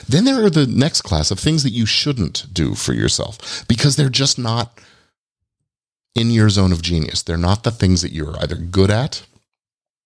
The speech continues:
or they're not things that you, uh, value, right? Make a list of those things. What are the things you shouldn't do for yourself?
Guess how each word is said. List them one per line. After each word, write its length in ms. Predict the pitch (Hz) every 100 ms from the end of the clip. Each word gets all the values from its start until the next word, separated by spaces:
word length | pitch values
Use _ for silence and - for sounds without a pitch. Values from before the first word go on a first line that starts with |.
| _ - - -
or 400 | 87 85 85 82 - - - - -
they're 120 | - 82
not 200 | 80 -
things 340 | 87 80 76
that 140 | 82
you, 440 | 82 76 73 73 73 - _ _ _ _
uh, 300 | - 71 69 -
value, 540 | 80 80 85 87 107 110 _ _ _ _ _ -
right? 240 | 82 104 - _
Make 200 | 95 104
a 40 | 131
list 220 | 113 -
of 60 | 139
those 180 | 180
things. 260 | - - - _
What 200 | 95 113
are 60 | 165
the 60 | -
things 220 | 131 113
you 80 | 113
shouldn't 300 | 98 90 87
do 100 | 85
for 140 | -
yourself? 380 | 101 - -